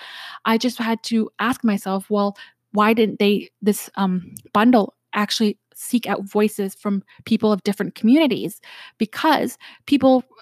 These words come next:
you know, Black, Indigenous, people of color teach in a different way with different perspectives. And I find that very valuable. And I think that is important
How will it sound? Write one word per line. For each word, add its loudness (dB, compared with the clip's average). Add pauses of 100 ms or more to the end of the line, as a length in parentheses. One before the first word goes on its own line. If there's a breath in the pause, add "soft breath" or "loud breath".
you 0
know, 2
Black, -4
Indigenous, -4
people -4
of -8
color -2 (180 loud breath)
teach 4
in 4
a 4
different -6
way -2
with 0
different 2
perspectives. -8 (800)
And 0
I 2
find -2
that 0
very -4
valuable. 0
And -2
I -4 (100)
think -2
that -4
is -4
important 0